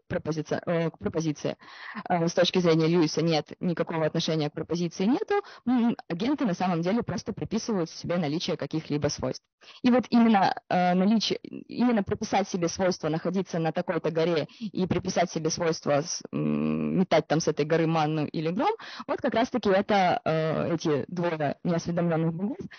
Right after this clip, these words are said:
сделать и не могут. Хотя пропозициональным знанием они полностью обладают. А, ну и, наконец, последний, а, пример, последняя история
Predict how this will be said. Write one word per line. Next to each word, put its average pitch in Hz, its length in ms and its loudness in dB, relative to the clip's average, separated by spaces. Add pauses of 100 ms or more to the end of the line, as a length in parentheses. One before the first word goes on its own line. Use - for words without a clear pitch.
(140)
сделать 220 480 -2
и 190 500 0 (1040)
не 180 140 0
могут. 143 260 -2 (460)
Хотя 190 180 -4
пропозициональным 202 640 0
знанием 202 360 0
они 165 140 0
полностью 160 420 -6
обладают. 147 340 -4 (1300)
А, 165 600 -2 (220)
ну 339 220 4
и, - 20 6
наконец, 247 380 4
последний, 190 540 0 (220)
а, 160 600 0
пример, 330 300 0 (120)
последняя 208 380 0
история 339 640 0